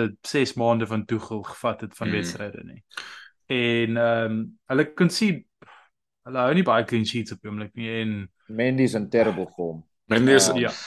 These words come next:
Speaker 1: Mendy is
Speaker 2: Ja, w-, w-, ek, ek wonder hoekom Reece James, eh, as een van die drie centre backs speel gereeld nou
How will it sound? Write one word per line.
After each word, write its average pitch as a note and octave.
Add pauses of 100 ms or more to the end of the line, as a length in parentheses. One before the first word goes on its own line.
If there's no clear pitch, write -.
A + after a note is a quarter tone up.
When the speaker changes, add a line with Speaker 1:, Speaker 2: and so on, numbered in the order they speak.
(140)
Speaker 1:
Mendy B2
is B2+
Speaker 2:
Ja, A#2+ (240)
w-, A2
w-, -
ek, -
ek C#3+
wonder D#3
hoekom C3
Reece A2+
James, A2 (760)
eh, F2+ (480)
as G#2+
een A#2
van A#2
die G#2+
drie G2+
centre B2
backs D#2
speel E2+
gereeld D#2+
nou -